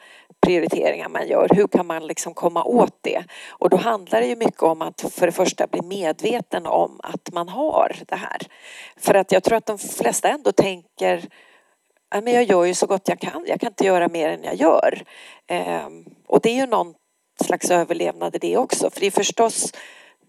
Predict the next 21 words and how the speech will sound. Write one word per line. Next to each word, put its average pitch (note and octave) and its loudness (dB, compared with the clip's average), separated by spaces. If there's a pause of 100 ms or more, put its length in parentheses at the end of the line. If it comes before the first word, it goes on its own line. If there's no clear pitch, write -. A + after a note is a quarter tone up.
jag G3+ 4
tror G#3+ 2
verkligen G#3 0
inte F3+ -4
att E3+ -6
folk E3+ 2
går - 2
till E3+ 4
jobbet F#3 2
och - -10
tänker, G3+ -2
"Nu F#3 -6
ska - -4
jag - 0
försöka - -4
skada D#3+ -2
folk - 0
eller E3 -4
göra." D3+ 2 (340)
Utan F#3+ 0
det G3 -2